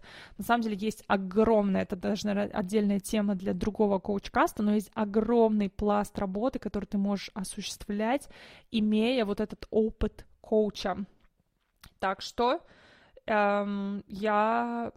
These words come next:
прям вот рекомендую вам посмотреть в сторону обучения, просто для, даже если вы хотите свои какие-то скиллы, а, усилить, но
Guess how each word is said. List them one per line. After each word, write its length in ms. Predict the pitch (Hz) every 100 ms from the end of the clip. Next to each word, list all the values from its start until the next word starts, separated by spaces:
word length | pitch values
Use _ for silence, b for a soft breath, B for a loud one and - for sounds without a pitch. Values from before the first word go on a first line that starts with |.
| -
прям 320 | 214 208 202
вот 220 | 202 202
рекомендую 520 | 214 - 220 208 262 240
вам 200 | 214 214
посмотреть 460 | 220 220 220 233
в 20 |
сторону 280 | - 226 214
обучения, 500 | 208 220 - 403 359
просто 440 | 240 - 226 269 - -
для, 220 | 208 214
даже 260 | 196 220 226
если 260 | 220 214 208
вы 80 | 208
хотите 420 | 214 - 208 214
свои 240 | - 208
какие-то 340 | - - 202 208
скиллы, 680 | - - 208 208 226 247 B B B -
а, 120 | 214
усилить, 640 | 226 190 - 262 285 254 -
но 360 | 214 220 226